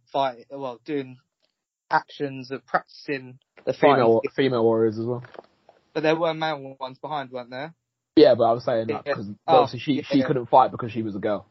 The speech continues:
Speaker 2: So
Speaker 1: Oh,
Speaker 2: that's
Speaker 1: yeah,
Speaker 2: the whole,
Speaker 1: yeah.
Speaker 2: that's the whole thing
Speaker 1: It's
Speaker 2: about
Speaker 1: very,
Speaker 2: that.
Speaker 1: uh, yeah. And then, and then you saw the outside was all graffitied like a previous fighting dome. So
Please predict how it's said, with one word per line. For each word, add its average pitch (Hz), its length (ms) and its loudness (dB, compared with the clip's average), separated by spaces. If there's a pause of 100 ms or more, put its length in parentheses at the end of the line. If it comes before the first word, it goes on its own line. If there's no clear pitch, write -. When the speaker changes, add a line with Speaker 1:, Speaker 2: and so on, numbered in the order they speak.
(340)
Speaker 2:
So - 160 -8
Speaker 1:
Oh, 175 200 2
Speaker 2:
that's 151 100 -10
Speaker 1:
yeah, 147 60 -14
Speaker 2:
the 95 60 -12
whole, 98 100 -6
Speaker 1:
yeah. 135 160 -10
Speaker 2:
that's 95 160 -8
the 101 80 -12
whole 92 100 -8
thing 95 180 -12
Speaker 1:
It's 95 80 -8
Speaker 2:
about 170 120 -2
Speaker 1:
very, - 40 -6 (320)
Speaker 2:
that. 143 60 -10
Speaker 1:
uh, - 20 -6
yeah. 139 300 -6 (300)
And 151 160 -8
then, 143 300 -6
and 147 180 -8
then 143 200 -8
you 135 60 -10
saw 151 200 -2
the 143 120 2
outside 139 480 -2
was 139 120 -10
all 139 100 -4
graffitied 131 600 -4
like 131 320 4
a 123 280 0 (140)
previous 131 380 -4
fighting 131 380 -2
dome. 120 400 -6 (380)
So 160 300 6